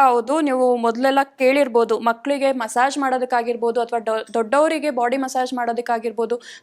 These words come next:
ಪ್ರತಿಯೊಂದಕ್ಕೂ ಮ-, ಮೊದಲು ಕೈ ಎಣ್ಣೆಯನ್ನೇ ಯೂಸ್ ಮಾಡ್ತಾ ಇದ್ರು. ಅದನ್ನ ವಾಶ್ ಮಾಡೋದು ಸ್ವಲ್ಪ ಕಷ್ಟ ಅನ್ಬೋದು, but ರಿಸಲ್ಟ್ ಮಾತ್ರ ಅದು ಐದು ಪಟ್ಟು ಕೊಡುತ್ತೆ ಅಂತಾನೆ ಹೇಳ್ಬೋದು. So ಇವಾಗ ಕಂಪ್ಲೀಟ್ ಆಗಿ ಎಲ್ಲಾನು ಮಿಕ್ಸ್ ಮಾಡಿದೀವಿ. ನೀವು ನೋಡ್ಬೋದು ಇವಾಗ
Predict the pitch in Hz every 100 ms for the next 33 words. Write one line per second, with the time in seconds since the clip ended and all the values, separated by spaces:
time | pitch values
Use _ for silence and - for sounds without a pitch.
0 | - 269 262 370 339 302 302 311 254 247
1 | 233 233 285 294 247 277 277 262 240 285
2 | 247 233 226 220 - 214 214 208 233 220
3 | 214 269 330 311 294 277 269 262 247 233
4 | 269 247 233 226 208 226 - 233 240 311
5 | 330 285 254 254 233 294 277 - - 220
6 | 269 277 269 269 247 240 247 254 247 247
7 | 247 226 220 220 349 392 - - - 262
8 | 247 254 254 277 320 311 277 349 311 240
9 | 254 262 262 240 - 277 247 220 208 240
10 | 381 _ _ _ _ _ _ _ _ _
11 | _ _ _ _ 262 247 247 247 254 240
12 | 226 220